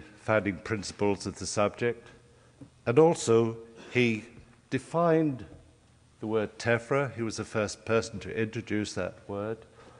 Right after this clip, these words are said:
uh, as a collective term for all airborne pyroclasts. It's a term that doesn't replace any of the pre-existing terms. Uh, it complements it. And we still use terms like ignimbrite, welded tough and pumice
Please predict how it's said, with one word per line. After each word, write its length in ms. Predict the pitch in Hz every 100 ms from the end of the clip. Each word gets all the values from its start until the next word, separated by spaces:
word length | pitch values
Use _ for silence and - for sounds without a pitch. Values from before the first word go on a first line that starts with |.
| - -
uh, 140 | 98 107
as 140 | 123 117
a 60 |
collective 640 | - 143 160 160 131 -
term 520 | - 123 117 120 131 123 -
for 80 | -
all 380 | 135 143 127 -
airborne 480 | 117 107 - 90 80
pyroclasts. 840 | - 92 87 - 104 110 - - - - -
It's 160 | - 123
a 60 |
term 460 | 139 160 170 165 147 - - -
that 120 | 127
doesn't 300 | - 196 156
replace 560 | 123 120 - 139 127 -
any 220 | 135 127
of 80 | 110
the 60 | 98
pre-existing 800 | - 117 95 - 156 - 90 82
terms. 580 | - 85 90 110 - - - - -
Uh, 160 | 117 113
it 160 | 147 147
complements 760 | - 135 123 90 85 80 - 90
it. 240 | 65 - - - - _ _ -
And 340 | 123 120 123
we 140 | 147
still 280 | 120 160 160
use 360 | 104 110 120 117
terms 360 | - 117 104
like 220 | 101 101 -
ignimbrite, 720 | 107 113 98 120 113 110 104
welded 400 | 107 101 98 -
tough 240 | 110 -
and 100 | 104
pumice 520 | - 95 98 101 -